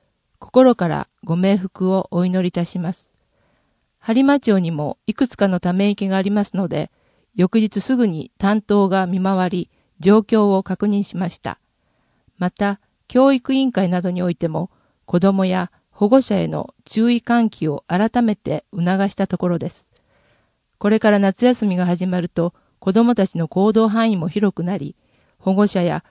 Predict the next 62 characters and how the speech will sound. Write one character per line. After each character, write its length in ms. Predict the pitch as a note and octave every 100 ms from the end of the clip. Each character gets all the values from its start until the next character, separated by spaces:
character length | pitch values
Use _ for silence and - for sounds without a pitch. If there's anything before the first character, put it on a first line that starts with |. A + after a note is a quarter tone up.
| _ -
学 220 | F3+ -
校 200 | B3 B3+
関 240 | A#3+ A#3+
係 220 | A#3+ B3
者 160 | A3+ F#3+
の 260 | F3+ D#3+ - -
目 160 | F3+
が 80 | F3+
行 80 | E3+
き 100 | -
届 280 | A3+ A3 A3+
き 80 | A#3
に 100 | A#3+
く 80 |
く 120 | - E3+
な 100 | F3
り 100 | -
ま 120 | E3
す。 220 | - - _ _ _ _ _ _ _ _ _
水 220 | F#3+ G3+
辺 180 | A3+ A#3
に 80 | A3+
親 180 | - A#3
し 160 | A#3+
む 100 | A3+
こ 140 | G3 E3
と 180 | F#3 D#3
を 120 | D3+ _
す 200 | - A#3+
べ 120 | B3
て 120 | A#3
否 100 | F3
定 220 | - A3+ A3
す 140 | A3+
る 120 | A3+
も 120 | A3+
の 120 | A3+ A#3
で 100 | G3
は 180 | - -
あ 60 |
り 100 | D#3+
ま 120 | G3
せ 180 | G3+ G#3
ん 80 | F#3+
が、 180 | D3+ F#3 _ _ _ _ _
ご 140 | - F3
家 160 | G3 F#3+
庭 160 | F#3
で 100 | F3+
も 140 | F#3 D#3+
ぜ 160 | G3
ひ 300 | G#3 - F#3 - _ _ _ -
水 220 | F3+ G#3+
辺 160 | G#3
の 100 | G3+
危 100 | G3
険 260 | - A3 A#3
性 260 | - A3 A3
に 140 | G#3
つ 160 | - G#3+
い 80 |
て 260 | F3+ F#3 F3+